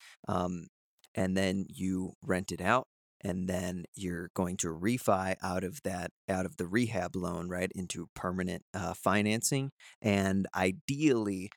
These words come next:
you're gonna get cash out, at least half of the cash you put in. Uh,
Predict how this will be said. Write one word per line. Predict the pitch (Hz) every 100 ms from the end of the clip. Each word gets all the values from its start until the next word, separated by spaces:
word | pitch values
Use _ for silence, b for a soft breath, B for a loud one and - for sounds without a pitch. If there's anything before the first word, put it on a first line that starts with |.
| _
you're | 98 101
gonna | 95 95 95
get | 87 -
cash | - 104 92 -
out, | 92 87 85
at | - 107 107
least | 113 170 - -
half | - 110 95 98
of | -
the | 98
cash | - 98 98 - -
you | 92
put | - 95
in. | 98 101 101 - B -
Uh, | 92